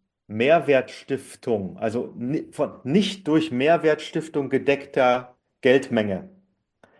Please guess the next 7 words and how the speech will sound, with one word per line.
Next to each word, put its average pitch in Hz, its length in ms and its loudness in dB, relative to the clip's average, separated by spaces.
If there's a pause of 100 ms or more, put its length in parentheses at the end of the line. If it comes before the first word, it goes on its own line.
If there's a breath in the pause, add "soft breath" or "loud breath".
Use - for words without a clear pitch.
(200 soft breath)
der 120 140 4
lastet 175 600 0
wie 156 120 -4
ein 123 240 -2
Damoklesschwert 127 1040 0
über 120 260 -2
der 110 320 0